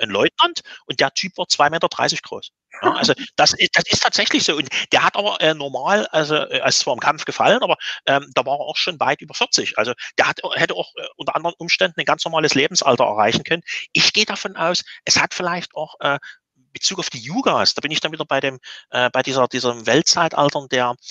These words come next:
Speaker 1: der, der Hindus, beziehungsweise auch beim, beim Maya-Kalender, ähm, dass man sagt, es hat vielleicht auch verschiedene Umweltbedingungen gegeben. Wenn du zurückdenkst, wir haben in der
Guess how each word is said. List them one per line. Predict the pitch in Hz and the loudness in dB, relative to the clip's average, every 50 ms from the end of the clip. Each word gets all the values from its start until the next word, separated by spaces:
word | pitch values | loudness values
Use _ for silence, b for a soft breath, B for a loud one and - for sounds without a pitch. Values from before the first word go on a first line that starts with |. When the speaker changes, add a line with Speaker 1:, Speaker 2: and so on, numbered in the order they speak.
| B B B _ | B B B _
Speaker 1:
der, | 123 117 113 113 113 - | 0 2 2 2 2 0
der | - 123 113 | 0 0 0
Hindus, | 101 147 196 220 226 180 143 - - | 0 -2 -6 -6 -8 -6 -6 -6 -6
beziehungsweise | - - - - 135 131 - 147 135 135 135 | -6 -4 -4 -4 -2 -2 -2 -2 -2 -2 -4
auch | 127 - | -6 -8
beim, | - 123 123 123 123 127 - - - | -2 0 0 0 0 -2 -18 -12 -4
beim | - 113 107 107 | -2 -2 -2 0
Maya-Kalender, | 110 131 160 196 202 185 - - 139 123 117 113 113 107 101 B B B B B B B | 0 0 0 0 0 -2 0 0 0 0 0 0 -2 -4 -6 B B B B B B B
ähm, | - 123 127 127 - _ 123 | -4 -4 -4 -4 -8 _ -4
dass | - 123 - | 0 0 0
man | - 143 131 | 0 0 0
sagt, | - 143 143 - - | 2 0 0 0 -2
es | 143 - - | -2 -2 0
hat | 135 - - | -2 -2 -2
vielleicht | - 170 165 170 170 - - | 0 0 0 0 0 -4 -6
auch | - - - | -8 -12 -10
verschiedene | - - - - - 165 165 170 151 147 156 | -8 -4 -4 -4 -4 -4 -4 -4 -4 -6 -6
Umweltbedingungen | - 190 226 240 - 135 120 - - - - - 123 113 110 107 107 95 | -10 -12 -8 0 2 2 2 2 0 -6 -8 -6 -6 -6 -6 -8 -12 -10
gegeben. | - 101 - 107 95 98 98 - B B B B B B | -8 -4 -2 -2 -2 -2 -4 -6 B B B B B B
Wenn | - 120 | -2 0
du | 139 - | 0 2
zurückdenkst, | - - 143 214 277 - - - - 202 165 131 - - - - | 2 2 2 2 -2 -4 -4 -2 -2 -2 -2 0 -2 -2 -2 0
wir | 123 110 113 - | -2 -2 -2 0
haben | 139 147 185 208 - 226 - | -2 -2 -2 -4 -8 -8 -4
in | - 156 156 147 | -2 -2 0 2
der | 143 | 0